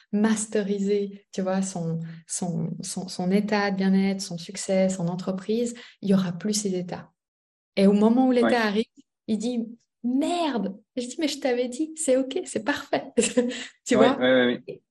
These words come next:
Speaker 1: et, et tant qu'on a l'attente invisible qu'à un moment donné, ça devient sans embûche,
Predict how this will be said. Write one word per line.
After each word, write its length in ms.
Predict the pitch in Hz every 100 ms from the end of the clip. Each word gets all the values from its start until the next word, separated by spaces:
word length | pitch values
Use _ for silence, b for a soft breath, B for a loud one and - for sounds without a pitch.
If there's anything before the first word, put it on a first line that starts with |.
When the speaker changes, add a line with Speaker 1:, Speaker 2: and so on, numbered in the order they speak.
| _ -
Speaker 1:
et, 300 | 254 240 -
et 140 | 240 - -
tant 220 | 320 330
qu'on 240 | - 294 254
a 80 | 233
l'attente 500 | 240 240 262 262 254
invisible 560 | 247 247 240 254 220
qu'à 120 | - 202
un 100 | 190
moment 460 | 196 233 277 294
donné, 440 | 277 254 240 240 240
ça 200 | - 196
devient 320 | 202 196 190
sans 300 | - 214 214
embûche, 560 | 247 208 - - -